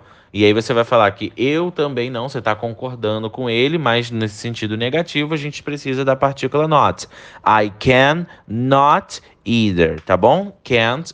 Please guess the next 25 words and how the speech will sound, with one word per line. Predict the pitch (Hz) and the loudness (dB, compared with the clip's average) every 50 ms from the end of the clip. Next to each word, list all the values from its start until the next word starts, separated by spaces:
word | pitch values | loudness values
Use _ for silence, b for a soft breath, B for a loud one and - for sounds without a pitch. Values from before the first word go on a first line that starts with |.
| - | -4
é | - 120 123 | 0 0 0
a | 120 | 0
forma | - - 123 117 117 123 139 | -2 -2 -2 -2 -2 -2 -6
contraída | 131 - 135 147 160 165 170 170 147 135 131 143 | -6 -6 -8 -10 -8 -8 -6 -6 -6 -4 -4 -6
de | 139 131 151 | -6 -6 -8
cannot. | 147 - - 127 117 117 127 147 156 147 120 90 80 80 - - - B B B B B B B B B B | -10 -8 -4 -2 0 0 0 -2 -2 0 0 0 0 -2 -6 -12 -20 B B B B B B B B B B
Ou | - 196 208 214 226 | 4 6 6 6 6
você | 214 233 220 - 208 | 4 2 0 0 0
poderia | 190 202 185 175 175 170 160 160 151 | 0 0 -2 0 0 0 0 0 0
falar | - 160 147 131 117 117 | 2 2 4 4 2 2
tanto | - 160 156 180 180 196 | 2 -2 -2 -2 -4 -8
esse | 175 151 143 - 165 - - | -10 -10 -12 -14 -16 -16 -12
either, | - 131 135 131 131 131 131 156 170 196 214 214 - _ _ - | -8 -4 -2 -2 -2 0 2 2 2 2 2 -2 -6 _ _ 2
"I | 104 107 107 | 2 2 2
can't | 104 - - 110 107 101 104 117 117 - - | 0 -4 -6 -2 -2 -2 -2 -4 -8 -8 -6
either", | 120 117 110 107 107 131 143 165 185 180 B B B B | -4 -4 -4 -2 0 2 2 2 0 -6 B B B B
ou | - 185 185 180 | 2 4 4 4
você | 196 185 202 | 2 0 -2
poderia | 180 185 190 180 185 175 175 175 | -2 -2 -2 0 0 0 0 0
falar | 175 - 190 170 151 131 135 147 170 b b b b b - | 0 2 4 4 6 6 4 4 2 b b b b b -10
neither, | 170 190 190 185 170 160 143 139 120 98 85 80 b b b b | -6 -4 -2 -2 -2 -2 0 0 0 0 -2 -6 b b b b
"Neither | - 107 143 151 160 160 160 165 170 185 185 185 180 | -14 -10 -6 -2 0 0 2 4 4 4 4 4 2
can | 185 - 190 180 180 175 | 0 0 0 2 4 4
I". | 160 147 131 123 117 110 117 113 - _ _ _ _ _ _ _ _ _ _ _ _ | 4 4 4 4 4 2 0 -4 -8 _ _ _ _ _ _ _ _ _ _ _ _
Neither | - 101 104 107 104 104 101 104 107 131 139 156 190 220 240 220 | -6 -4 0 2 2 4 4 4 4 6 6 6 6 4 2 0